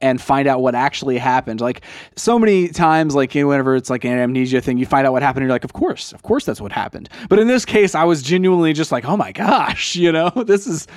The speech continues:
this is getting intense," 'cause of the whole, like, they were, like, he was a kid, they were in the war, like, they were, like, in, in all of these things were just happening to them.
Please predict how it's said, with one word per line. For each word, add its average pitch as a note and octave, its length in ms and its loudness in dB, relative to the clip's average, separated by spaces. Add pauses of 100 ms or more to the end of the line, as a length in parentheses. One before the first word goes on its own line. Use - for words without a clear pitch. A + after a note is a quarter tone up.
(260)
this - 120 -12
is F#3+ 140 -4
getting D3 360 2
intense," E3+ 640 -2
'cause C#3 200 -2
of D3 60 2
the C#3+ 100 2
whole, D3 180 2
like, C3+ 180 2
they C#3+ 160 4
were, C3+ 160 2
like, B2+ 200 -2
he C3+ 180 0
was A#2 160 -4
a - 40 -18
kid, F#3 460 2 (320)
they A#2 120 -4
were B2 120 0
in A#2+ 80 -2
the A#2+ 80 2
war, D#3+ 600 4
like, C#3 140 0
they C3 140 0
were, B2+ 180 0
like, A#2+ 240 -2
in, C3 100 -4
in B2 300 -6
all C3 180 2
of C3 60 -2
these B2+ 160 -4
things C3 220 -4
were A2+ 100 -2
just A2+ 160 -6
happening C3 400 -2
to A2+ 160 -6
them. A2 340 -6